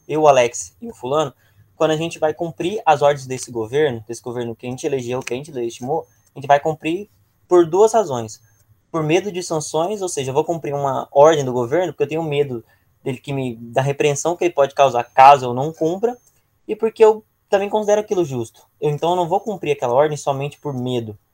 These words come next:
digamos assim. Eu vou cumprir aquela ordem porque eu considero aquilo justo, eu considero que aquilo deve ser cumprido, eu considero que aquilo é o melhor a se fazer e é por isso que eu vou cumprir. E dessa forma nós temos um poder legítimo,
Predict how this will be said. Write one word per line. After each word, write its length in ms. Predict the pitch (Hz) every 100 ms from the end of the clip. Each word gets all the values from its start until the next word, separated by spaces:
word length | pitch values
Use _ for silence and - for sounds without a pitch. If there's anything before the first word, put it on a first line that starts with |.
| -
digamos 540 | 117 117 117 117 110
assim. 320 | 113 - 107 - _ _ _
Eu 80 | 131
vou 100 | 127
cumprir 300 | 143 143 143
aquela 280 | 147 147 143
ordem 380 | 135 139 151 196 _ _ _ _ _
porque 640 | 170 165 165 170 190 208 - _ _ _ _ _ _ _ _
eu 100 | 151
considero 280 | 165 170 190
aquilo 220 | 220 240
justo, 340 | 190 214 - _
eu 60 | -
considero 320 | 135 131 143
que 60 | 151
aquilo 320 | 147 156 160
deve 300 | 143 151 185
ser 180 | - 156
cumprido, 460 | 131 117 113 113
eu 40 | 107
considero 420 | 131 131 127 139
que 100 | 139
aquilo 280 | 131 143 147 _ _ _ _ _
é 80 | 156
o 40 |
melhor 240 | 175 165 165
a 60 |
se 80 | 160
fazer 520 | 160 151 143 175 226 - _ _ _ _ _
e 160 | 151 160
é 100 | 170
por 160 | 170
isso 140 | 175 175
que 60 |
eu 40 | 185
vou 100 | 175
cumprir. 460 | 202 208 185 156 - _ _ _
E 60 | 135
dessa 240 | 156 190
forma 260 | - 165 170
nós 120 | 175
temos 200 | 170 160
um 60 |
poder 240 | 156 160 156
legítimo, 560 | 151 202 180 123 -